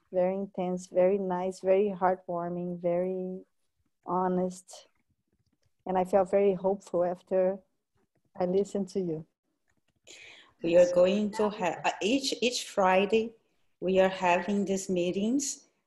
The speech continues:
Speaker 2: I-, it's in Portuguese, okay? So just to, but maybe run all of them in English once a,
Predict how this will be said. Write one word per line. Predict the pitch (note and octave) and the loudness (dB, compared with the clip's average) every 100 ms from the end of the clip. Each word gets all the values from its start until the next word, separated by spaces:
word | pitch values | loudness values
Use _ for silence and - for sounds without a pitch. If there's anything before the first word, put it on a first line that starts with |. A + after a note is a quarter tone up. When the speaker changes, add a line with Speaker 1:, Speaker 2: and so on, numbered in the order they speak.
| - | -2
Speaker 2:
I-, | E3+ | -2
it's | F#3 - | 0 0
in | G#3 F#3+ | 0 2
Portuguese, | G#3+ G#3 A#3 A3+ A3 A3+ B3 - - _ _ _ - | 4 6 4 0 0 0 -2 -6 -12 _ _ _ -6
okay? | E3+ - F#3 | -2 4 4
So | G3 G3+ F#3 E3+ D#3+ - - D#3+ | 4 0 0 -2 -10 -14 -20 -4
just | F#3 F#3 - | -4 -4 -8
to, | F3+ - - | -10 -10 -16
but | D#3 F#3 - - _ _ - | 2 2 2 -4 _ _ -4
maybe | E3+ F#3 A3 A3+ A#3+ A#3 - F#3+ | 4 4 6 2 0 -2 -4 -6
run | F3+ F#3+ G3+ A3+ - - | 0 2 2 0 -2 4
all | F#3 G#3 | 4 6
of | G3 F#3 | 2 2
them | F#3+ G3+ | 2 4
in | G3 | 4
English | G3+ G#3+ F3+ E3 - F3 | 4 4 4 2 0 -2
once | F3+ F3+ F3+ | 0 0 0
a, | F#3 | 0